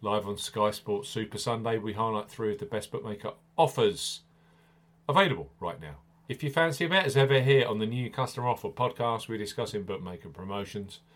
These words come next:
and what specific offers are available for new customers.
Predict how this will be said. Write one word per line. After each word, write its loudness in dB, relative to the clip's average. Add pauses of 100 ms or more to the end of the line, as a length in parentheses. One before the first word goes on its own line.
(440)
and -4
what 4
specific -6
offers -2
are 6
available 0
for -16
new -10
customers. -12